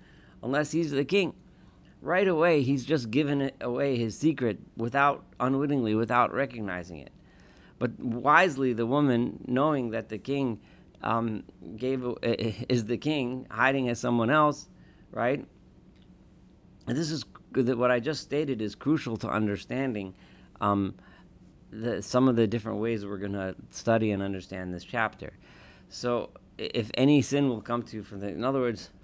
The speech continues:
so she now knows, "Vatomer ha'isha," so the woman said right away, "Okay, fine." In other words, without asking to for any more assurances, she said, "Sure. Et mi a'aleh lach? Who should I bring up for you?" Vayomer et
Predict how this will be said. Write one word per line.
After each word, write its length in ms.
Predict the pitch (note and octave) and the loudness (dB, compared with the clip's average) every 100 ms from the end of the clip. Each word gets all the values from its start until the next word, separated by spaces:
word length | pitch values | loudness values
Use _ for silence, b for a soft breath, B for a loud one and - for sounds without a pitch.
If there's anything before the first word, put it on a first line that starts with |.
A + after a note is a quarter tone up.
| - | -20
so 300 | A2+ - A#2+ | -14 -10 -8
she 220 | A2+ B2+ C3 | -8 -4 2
now 220 | D3 E3 | 4 4
knows, 420 | C3+ B2+ F#3 C#3+ - B B | 4 4 4 0 -8 B B
"Vatomer 480 | A2+ - G3 G3 D#3+ | -4 0 0 2 0
ha'isha," 580 | A#2+ A#2 G#2 C3 D#3 - | 0 -4 -4 0 0 -2
so 200 | - B2 B2+ | -6 0 2
the 80 | |
woman 260 | C3+ E3+ D#3+ | 2 2 0
said 240 | - B2 | -2 -4
right 220 | A2+ G#2+ G#2 | -2 -2 -4
away, 240 | G2+ A2+ | -4 -2
"Okay, 400 | C3 C3+ A#2+ B2+ - - - b b b - | -2 0 -2 -2 -8 -20 -20 b b b 2
fine." 280 | D#3+ D#3 - - - | 2 2 -4 -10 -2
In 80 | |
other 120 | C3 C3 | 2 2
words, 180 | B2 | 2
without 500 | A#2 A#2+ D#3 E3 - - A2 A2 - | 0 4 6 6 0 -16 -14 -8 0
asking 440 | B2+ C3+ C3 A2+ | 0 0 -4 -4
to 220 | - G#2+ - B B B - | -2 -2 -4 B B B -10
for 180 | A#2 A2+ | -4 -2
any 280 | - C3 C3 | 0 2 2
more 420 | B2 B2 A#2+ - | 0 0 0 -2
assurances, 680 | G#2+ - C#3+ C3+ A#2 D3 D#3 | -4 0 2 2 2 0 0
she 120 | - | -4
said, 280 | B2+ C3+ C3 | -6 -4 -6
"Sure. 300 | - F#3 F3+ - - - | -4 -4 -4 -8 -10 -4
Et 180 | A#2+ | -2
mi 240 | B2+ E3 F3 | 4 6 6
a'aleh 480 | - C3 C3 B2 A2 | 6 6 6 2 0
lach? 200 | F2 E2+ - | -2 -4 -2
Who 140 | C#3 | -2
should 180 | D3 B2+ | -2 -2
I 120 | B2 | -2
bring 280 | G#2+ A2+ G2+ | -2 -2 -2
up 160 | F2+ | -4
for 160 | - F2+ | -6 -8
you?" 180 | E2 E2 | -6 -6
Vayomer 540 | E2+ F#2+ C#3+ D#3 B2+ | -6 -4 -4 -4 -4
et 220 | - A2+ | -4 -6